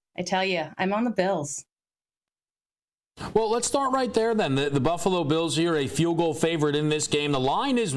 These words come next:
Speaker 2: on the move a little bit, uh, though, Joe. So, uh, certainly fortunate for those that like Buffalo to get in earlier. Some eights appearing, uh, in the market. Tell us a little bit about why you like Buffalo here minus the points.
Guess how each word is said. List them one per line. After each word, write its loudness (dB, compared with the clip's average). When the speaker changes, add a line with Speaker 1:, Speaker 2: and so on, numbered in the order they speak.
Speaker 2:
on 0
the 0
move 2
a 0
little 0
bit, 0
uh, 0
though, 0
Joe. 0
So, -2
uh, 0
certainly 0
fortunate 0
for 0
those 2
that 0
like 0
Buffalo 2
to 0
get 0
in 0
earlier. 0
Some -2
eights -2
appearing, 0
uh, 2
in 0
the 2
market. 0
Tell 0
us -2
a 2
little 0
bit 2
about 0
why 2
you 2
like 0
Buffalo 0
here 0
minus 0
the 2
points. -2